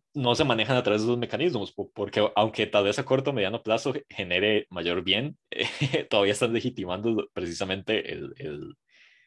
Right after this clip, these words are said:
lo que están queriendo de-, denunciar. En-, entonces, creo que usualmente la respuesta del anarquismo iría por ahí,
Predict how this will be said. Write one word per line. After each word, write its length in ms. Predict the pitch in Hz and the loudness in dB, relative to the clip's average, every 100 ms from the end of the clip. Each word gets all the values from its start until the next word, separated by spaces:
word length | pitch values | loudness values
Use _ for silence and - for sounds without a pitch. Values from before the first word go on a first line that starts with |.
| _ - | _ -14
lo 340 | 87 87 82 | -4 -2 -2
que 100 | 87 | -4
están 200 | - 85 | -6 -6
queriendo 720 | - 90 90 95 107 90 87 | -4 -2 -2 0 2 2 0
de-, 140 | 90 | -4
denunciar. 640 | 90 90 87 87 110 208 - _ _ | -8 -10 -10 0 2 2 -4 _ _
En-, 200 | - 90 _ - | -10 -10 _ -10
entonces, 680 | 92 92 101 107 - - - | -4 -2 0 -2 -4 -8 -2
creo 180 | 123 131 | 2 4
que 100 | 151 | 2
usualmente 360 | 131 127 131 | 2 2 2
la 80 | 135 | 0
respuesta 400 | 87 - 104 120 | 0 -4 -4 0
del 100 | 95 | -2
anarquismo 400 | 82 - 92 98 | -4 -10 -10 -4
iría 200 | 92 95 | 0 0
por 140 | - | -2
ahí, 280 | 71 78 85 | -8 -8 -12